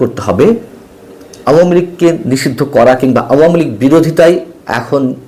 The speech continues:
জাতীয় নাগরিক পার্টির একমাত্র পুঁজি। তাদের সামনে অন্য কোনো লক্ষ্য বা আদর্শ নিয়ে এটা স্পষ্টভাবে বলতে চাই। এই যে আওয়ামী লীগকে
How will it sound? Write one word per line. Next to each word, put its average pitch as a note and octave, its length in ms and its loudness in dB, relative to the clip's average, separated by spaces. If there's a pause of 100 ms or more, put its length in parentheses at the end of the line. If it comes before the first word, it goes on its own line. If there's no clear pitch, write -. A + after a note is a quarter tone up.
(220)
জাতীয় B2 260 0 (100)
নাগরিক B2+ 320 0 (100)
পার্টির C3+ 320 0 (800)
একমাত্র C#3 380 -2 (140)
পুঁজি। F2+ 300 -2 (580)
তাদের F3+ 260 2
সামনে F3 300 0
অন্য E3 180 0
কোনো E3 120 2 (120)
লক্ষ্য - 360 -2
বা C#3 120 4
আদর্শ D3 220 -2 (120)
নিয়ে F#3 160 0
এটা - 120 -4 (160)
স্পষ্টভাবে B2+ 600 -2
বলতে F#2+ 260 -4
চাই। D2 140 0 (880)
এই A3+ 160 4
যে A3+ 100 4 (500)
আওয়ামী G3 300 2
লীগকে G#3 280 -4